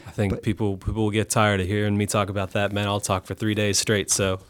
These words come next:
Speaker 2: Oh.
Speaker 1: you get about twenty podcasts out of that.
Speaker 2: Let's do that then.
Speaker 1: I don't know if we'd
Speaker 2: Good,
Speaker 1: air 'em on
Speaker 2: yeah.
Speaker 1: the same channel as this one, but
Speaker 2: <laughs> Yeah, exactly. That's the B B C stuff. We're, so, Aiden, um, appreciate you. You came up with a couple of Jedi things on this one today.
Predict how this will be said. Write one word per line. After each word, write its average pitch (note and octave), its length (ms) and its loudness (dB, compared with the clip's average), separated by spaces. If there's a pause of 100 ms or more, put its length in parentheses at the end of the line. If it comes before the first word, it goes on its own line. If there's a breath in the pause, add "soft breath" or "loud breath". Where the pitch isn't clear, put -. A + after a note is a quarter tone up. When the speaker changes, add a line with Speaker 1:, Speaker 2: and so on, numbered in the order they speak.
(280 soft breath)
Speaker 2:
Oh. D#3 180 12
Speaker 1:
you B2 140 6
get B2 180 8
about A#2 220 4
twenty B2 280 4
podcasts A2 540 2
out G#2 120 0
of G2 60 -2
that. G2+ 240 -4 (200)
Speaker 2:
Let's B2 240 4
do - 280 2
that C3+ 200 6
then. G2+ 100 4
Speaker 1:
I A#2 40 6
don't A#2 100 6
know A#2+ 120 6
if A2 100 0
we'd B2 80 8
Speaker 2:
Good, C#3 140 12
Speaker 1:
air D#3 40 12
'em A2+ 80 6
on C#3 60 10
Speaker 2:
yeah. D#3 80 12
Speaker 1:
the E3 40 8
same B2 260 6
channel A2 340 4
as G2+ 80 -2
this G#2+ 200 0
one, G2 180 -4
but G2+ 100 0
Speaker 2:
<laughs> - 160 12
Yeah, G#3 500 8
exactly. C#3 540 10
That's D3+ 180 10
the C#3+ 120 4
B C#3 180 10
B C3+ 140 12
C B2+ 200 10
stuff. G#2 320 2 (880 loud breath)
We're, E3 400 12 (100)
so, D3+ 360 10 (340)
Aiden, D3 440 12 (140)
um, B2+ 540 10 (160)
appreciate D3 540 10
you. C3+ 240 10 (720)
You B2+ 100 8
came G#3 180 12
up A#3+ 80 8
with B3 80 12
a F#3 40 12
couple G3 240 10
of D#3 80 10
Jedi D#3 360 12
things D3 240 10
on B2 120 12
this B2 180 8
one B2+ 100 8
today. B2 380 8